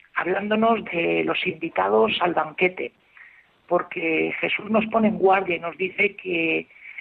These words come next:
debemos evitar la tendencia de invitar a aquellos que luego nos van a corresponder, y nos invita a ser audaces, a ser valientes e invitar justamente a aquellos que no nos van a poder responder.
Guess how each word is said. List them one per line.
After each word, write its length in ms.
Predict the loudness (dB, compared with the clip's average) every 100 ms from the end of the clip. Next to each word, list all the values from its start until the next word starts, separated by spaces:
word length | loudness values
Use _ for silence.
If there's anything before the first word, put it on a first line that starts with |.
| -20 _ _
debemos 680 | -6 -6 -2 0 2 2 0
evitar 360 | 0 0 2 4
la 140 | 2
tendencia 760 | 2 0 2 0 0 0 0 0
de 160 | 0
invitar 560 | -2 -2 -4 0 0 0
a 80 | -2
aquellos 460 | 0 0 2 -2 -2
que 80 | 0
luego 260 | 2 2
nos 140 | 2 2
van 140 | 0
a 100 | 0
corresponder, 760 | -2 -2 -4 -6 -4 2 2 2 _ _ _ -20 -20 _ -8
y 60 | -4
nos 200 | -2 -2
invita 580 | -2 -2 2 4 4 -2 -16 -20 _ _ -6
a 100 | -2
ser 160 | 2 4
audaces, 640 | 4 4 2 -2 -8 -10
a 60 | -4
ser 160 | 0 2
valientes 600 | 4 4 4 4 4 4 -6 _ _ _
e 100 | 0
invitar 460 | 0 0 0 0 0
justamente 540 | -4 -2 0 0 2
a 40 | 2
aquellos 400 | 2 4 4 2 -4 -6
que 120 | -2
no 120 | 0
nos 160 | 2 2
van 140 | 2
a 100 | 0 0
poder 180 | -2 0
responder. 640 | -2 -4 -8 -6 -8